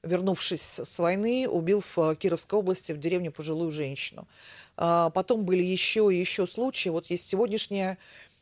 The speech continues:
а, печальное сообщение из Новосибирска, как такой же вернувшийся с, э, войны отморозок изнасиловал двух маленьких девочек в, э, Новосибирске.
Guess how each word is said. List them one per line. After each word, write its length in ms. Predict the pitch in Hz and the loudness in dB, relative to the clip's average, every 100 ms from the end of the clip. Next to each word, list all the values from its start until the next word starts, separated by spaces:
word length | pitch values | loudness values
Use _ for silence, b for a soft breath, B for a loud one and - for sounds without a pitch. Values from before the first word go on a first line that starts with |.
| B 175 | B 0
а, 400 | 180 180 175 175 | 4 6 4 2
печальное 520 | 180 - 208 185 175 | 0 2 4 4 2
сообщение 560 | - 180 - 190 170 160 | 2 2 2 0 0 0
из 120 | 175 | 0
Новосибирска, 760 | 170 170 180 185 247 - 202 | 0 0 -2 -2 -2 -2 -2
как 480 | 190 175 165 - - 170 | 0 0 0 -4 -6 -4
такой 280 | 160 - 202 | -4 0 2
же 100 | 165 | 4
вернувшийся 720 | 160 170 160 - 151 - 139 | 2 0 0 -2 -2 -2 -2
с, 220 | 139 - 151 | -2 -2 0
э, 280 | 143 143 - B B B - | 2 2 -2 B B B 0
войны 320 | 175 202 202 | 4 4 4
отморозок 680 | 170 190 190 269 226 - | 0 4 4 4 0 -2
изнасиловал 600 | 165 165 170 233 226 196 175 | -2 -2 0 2 4 4 2
двух 220 | 180 185 | -2 0
маленьких 340 | 170 170 190 | 0 0 -4
девочек 540 | 202 190 147 - - - | 0 0 0 -4 -8 -14
в, 200 | 147 147 139 139 | -10 -2 0 0
э, 20 | 143 | -2
Новосибирске. 840 | 151 160 185 262 - - 170 156 | -4 -4 -2 -2 -2 -2 -2 -2